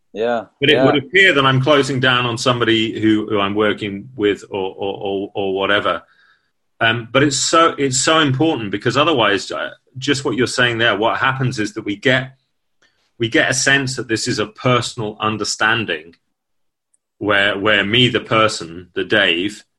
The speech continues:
Speaker 1: Yeah, yeah.
Speaker 2: needs to develop its understanding. And it's like,
Speaker 1: Yeah.
Speaker 2: and, and when I truly woke up, you know, like I said about waking up to how weak the body was?
Speaker 1: Yeah.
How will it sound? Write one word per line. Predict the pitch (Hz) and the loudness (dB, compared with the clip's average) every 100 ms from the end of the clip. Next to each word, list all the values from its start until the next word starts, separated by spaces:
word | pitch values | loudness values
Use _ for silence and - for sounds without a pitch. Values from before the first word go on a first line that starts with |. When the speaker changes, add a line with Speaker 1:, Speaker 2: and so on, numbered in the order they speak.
| - | -18
Speaker 1:
Yeah, | 117 113 113 - - | -8 -4 -4 -8 -10
yeah. | - 139 | 0 2
Speaker 2:
needs | 131 127 127 | 4 0 -4
to | |
develop | 123 131 131 120 139 | 0 2 4 2 0
its | 123 - | -2 -2
understanding. | 117 110 - 147 147 117 90 | -2 -2 -2 0 2 0 -6
And | 98 | -10
it's | 110 127 | -4 0
like, | 117 | 2
Speaker 1:
Yeah. | 151 180 156 _ _ _ | 0 -6 -14 _ _ _
Speaker 2:
and, | 127 127 135 | -2 0 0
and | 135 | 2
when | 170 | 4
I | 190 151 | 2 2
truly | - 190 143 | 4 4 4
woke | 104 92 - | 2 0 0
up, | 104 147 | -2 0
you | |
know, | 143 170 | 0 2
like | 151 131 | 2 2
I | |
said | - 139 123 | 0 2 4
about | 113 110 117 | 4 0 0
waking | 117 113 117 110 | 0 0 0 0
up | 107 | -2
to | - 104 | -4 -2
how | 98 104 | 0 0
weak | 98 110 107 | 0 -2 -4
the | 95 | -8
body | - 98 101 | -4 -2 -2
was? | 104 135 135 - _ _ _ _ _ | 0 -2 -4 -14 _ _ _ _ _
Speaker 1:
Yeah. | 104 113 | 0 0